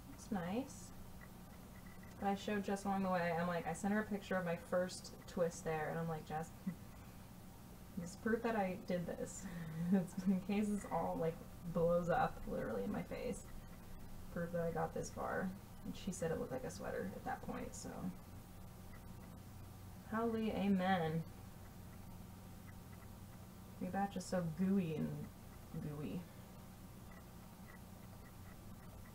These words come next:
Okay. I did it. <laughs> Check that out. Looks like a sweater, right? That looks like a frickin' sweater with soap under it. <laughs> Uh, I hope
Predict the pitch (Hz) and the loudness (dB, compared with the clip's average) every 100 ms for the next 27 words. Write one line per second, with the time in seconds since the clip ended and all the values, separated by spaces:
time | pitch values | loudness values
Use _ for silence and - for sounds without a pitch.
0 | - 180 277 320 277 262 247 - - - | -4 0 2 4 8 8 6 0 -10 -10
1 | - - - - - - - - - - | -10 -10 -10 -12 -12 -8 -4 -4 -4 -6
2 | - - - - - - 539 - - - | -6 -10 -10 -12 -12 0 2 2 -2 -8
3 | - - 165 277 233 208 - - - 226 | -6 -6 2 6 8 6 2 -8 -2 0
4 | 240 - - - - - - - - - | 0 -4 -8 -6 -6 -8 -10 -10 -10 -10
5 | - 226 269 277 233 208 208 294 - 214 | -8 2 10 10 12 10 10 6 0 2
6 | 220 - 285 311 247 202 196 254 311 - | 0 4 6 10 10 10 10 8 6 0
7 | 233 - 240 240 247 240 247 - 220 214 | -4 -2 -4 -4 -6 0 0 2 4 6
8 | 277 269 - - 202 202 269 269 320 339 | 6 4 0 0 4 6 4 4 4 4
9 | - 285 320 - - - - - - - | 2 -4 -6 -10 -12 -12 -12 -12 -12 -14
10 | - - - - 311 311 302 294 285 285 | -14 -14 -14 -12 -8 -6 -4 -4 -4 -2
11 | 285 285 285 | -2 -4 -6